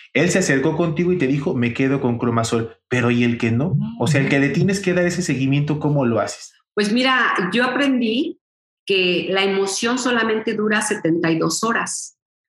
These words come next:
Speaker 2: Así que en esas tengo do-, setenta y dos horas para darle seguimiento, hablándole por teléfono, diciéndole, "¿Qué te pareció? Mira,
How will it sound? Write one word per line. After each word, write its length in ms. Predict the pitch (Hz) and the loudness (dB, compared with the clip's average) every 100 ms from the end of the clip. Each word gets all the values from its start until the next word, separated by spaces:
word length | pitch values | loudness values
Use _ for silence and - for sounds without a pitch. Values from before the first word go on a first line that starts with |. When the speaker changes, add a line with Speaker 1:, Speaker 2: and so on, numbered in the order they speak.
| _ - - - - | _ -20 -16 -10 -4
Speaker 2:
Así 320 | 196 - 220 | -2 0 0
que 60 | 247 | 0
en 80 | |
esas 340 | 247 - 311 - | 0 0 -2 0
tengo 260 | 269 262 254 | 0 2 2
do-, 300 | 269 311 320 | 2 0 0
setenta 460 | 247 240 240 233 | 0 0 2 2
y 100 | 254 | 2
dos 300 | 269 403 - | 0 0 0
horas 460 | 403 339 370 - - _ _ _ _ _ | 0 0 0 -4 -10 _ _ _ _ _
para 260 | - 208 214 | -2 0 2
darle 560 | 226 247 277 302 311 - | 2 2 2 2 -2 -6
seguimiento, 880 | - 208 208 220 240 240 269 262 196 | -2 0 0 2 0 2 0 0 0
hablándole 440 | 208 214 233 233 | 2 2 0 0
por 180 | 190 185 | -4 -2
teléfono, 480 | 180 220 220 254 240 | 0 0 -2 -4 -4
diciéndole, 340 | 226 226 240 | -2 0 0
"¿Qué 80 | 311 | 0
te 100 | 370 | 0
pareció? 720 | 415 269 240 - 285 302 330 | 0 0 -2 -2 0 2 2
Mira, 320 | 330 339 339 | 2 2 2